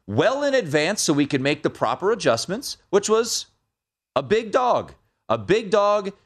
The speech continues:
you would get, you'll get five points if it hits, but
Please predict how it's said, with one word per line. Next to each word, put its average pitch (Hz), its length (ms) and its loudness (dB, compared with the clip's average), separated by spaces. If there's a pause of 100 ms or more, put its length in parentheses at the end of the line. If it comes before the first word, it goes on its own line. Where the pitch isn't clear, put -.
you 127 120 0
would 139 120 0
get, 120 260 -2
you'll 110 120 0
get 104 180 -2
five 202 440 -4
points 202 280 -4
if 151 100 -6
it 143 80 -2
hits, - 520 -4 (360)
but 208 640 -4